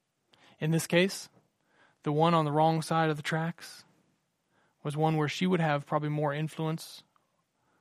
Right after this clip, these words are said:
in people's lives and to be able to impact them for Jesus than she would in the other two environments. It was a slower pace. It was, it was more of a long-term care thing and not just people in and out of the hospital. And so she took that.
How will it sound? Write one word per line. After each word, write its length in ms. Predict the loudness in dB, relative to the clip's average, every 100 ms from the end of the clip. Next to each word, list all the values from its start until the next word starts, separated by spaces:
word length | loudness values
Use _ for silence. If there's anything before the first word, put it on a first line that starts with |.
| _ _ _ _ _ _ -10
in 100 | -4
people's 280 | -4 -2
lives 560 | 0 0 0 -4 -10 -20 _ _ _
and 60 | -10
to 40 |
be 60 | -6
able 140 | -4
to 40 | -4
impact 320 | -2 -4 -4
them 120 | -8
for 80 | -8
Jesus 420 | -6 -6 -4 -8
than 140 | -8 -8
she 140 | -6
would 200 | -6 -6
in 80 | -6
the 100 | -8
other 160 | -8
two 200 | -10 -10
environments. 720 | -8 -8 -10 -12 -18 -20 -20 _ _ _ _ _ -8
It 60 |
was 80 | -8
a 60 | -6
slower 440 | -6 -2 0 0
pace. 560 | -2 -4 -4 -6 -14 -20 _ _ _ _ _
It 100 | -8
was, 160 | -6 -4
it 100 | -4
was 160 | -4
more 240 | -2 -2 -2
of 80 | -2
a 40 |
long-term 480 | -2 -2 -4 -6 -8
care 260 | -6 -8
thing 340 | -8 -8 -8 -10 _ _ _ _ _ _ _ _ _ _ -8
and 80 | -2
not 180 | -2
just 180 | -2 -8
people 240 | -8 -8 -4
in 140 | -4
and 100 | -2
out 100 | -4
of 60 | -4
the 60 |
hospital. 500 | -6 -8 -10 -12 -12 -14 _ _ _ _ _ _ _ _ _ _ _ _ _ _ _
And 80 | -10
so 100 | -6
she 120 | -4
took 240 | -2 -2 -4
that. 200 | -14